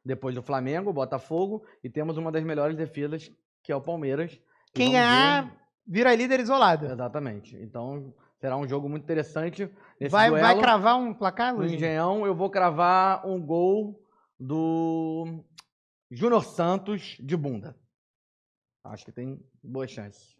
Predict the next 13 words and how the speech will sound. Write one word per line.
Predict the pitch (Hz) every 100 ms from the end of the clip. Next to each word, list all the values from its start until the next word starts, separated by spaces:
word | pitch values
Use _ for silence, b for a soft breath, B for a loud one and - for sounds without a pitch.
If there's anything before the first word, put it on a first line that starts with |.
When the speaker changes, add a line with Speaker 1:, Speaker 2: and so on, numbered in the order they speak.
| 156
Speaker 2:
Júnior | 147 170 220
Santos | - - 165 -
de | -
Speaker 1:
Júnior | 117
Speaker 2:
bunda. | 131 -
Speaker 1:
Santos | 123
de | 143
bunda. | 139 123 120
Ele, | 127 117
ele | 131
é | 135
um | 139
cara | 135 143 156 160